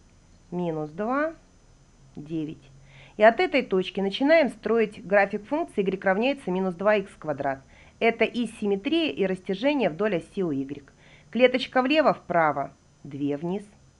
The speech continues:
Должна была быть одна, а будет две. Две клеточки влево-вправо —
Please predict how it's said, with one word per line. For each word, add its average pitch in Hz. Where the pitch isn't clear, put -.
Должна 180
была 185
быть 190
одна, 226
а -
будет 151
две. 135
Две 226
клеточки 254
влево-вправо — 233